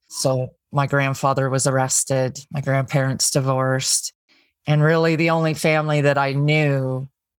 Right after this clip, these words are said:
kinda just splintered apart. I grew up in a really small, well, small town, twenty-five hundred people. So everybody kinda knew in town. It was talked about, and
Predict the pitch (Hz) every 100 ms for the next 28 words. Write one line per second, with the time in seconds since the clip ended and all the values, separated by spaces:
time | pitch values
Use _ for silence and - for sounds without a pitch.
0 | _ _ - 143 135 127 139 - - _
1 | - - - 151 143 - 123 123 - 135
2 | 131 123 - - _ _ _ _ _ _
3 | - 165 180 185 202 165 139 139 147 143
4 | 139 - - 143 135 131 _ _ - 123
5 | 117 - - 139 135 147 139 135 143 139
6 | 139 135 143 131 123 147 143 135 131 -
7 | 139 135 - _ _ _ _ _ 180 160
8 | 175 147 139 139 135 147 135 135 131 135
9 | 139 156 139 131 127 127 127 127 131 127
10 | 135 123 - _ _ - 127 - - 120
11 | 127 131 127 - 143 143